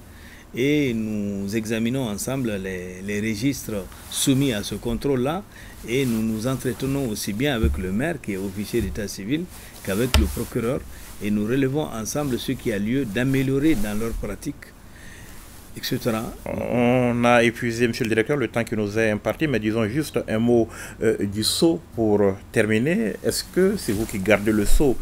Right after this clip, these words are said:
Speaker 2: pour le garde des sceaux ? Si oui, en quoi est-ce que cela consiste ?
Speaker 1: Monsieur le ministre est, est garde des sceaux, et peut-être bien que nous, nous en sommes les gardiens.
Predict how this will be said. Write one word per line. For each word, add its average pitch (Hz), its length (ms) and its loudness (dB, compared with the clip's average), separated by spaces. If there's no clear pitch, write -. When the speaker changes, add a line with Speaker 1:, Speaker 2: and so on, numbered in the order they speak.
Speaker 2:
pour 110 140 0
le 104 100 4
garde 95 220 2
des 95 100 2
sceaux ? 147 160 -4
Si - 160 -4
oui, 151 160 -2
en 120 80 -4
quoi 107 140 -2
est-ce 101 100 -6
que 104 60 -6
cela 98 180 -2
consiste ? 104 480 -8
Speaker 1:
Monsieur 156 200 8
le 131 100 8
ministre 131 480 6
est, 90 220 0
est 95 80 0
garde 104 300 4
des 120 220 6
sceaux, 98 340 6
et 104 160 0
peut-être 120 440 0
bien 120 260 2
que 120 140 0
nous, 107 200 4
nous 98 160 2
en 95 120 0
sommes 107 240 0
les 95 120 2
gardiens. 104 440 2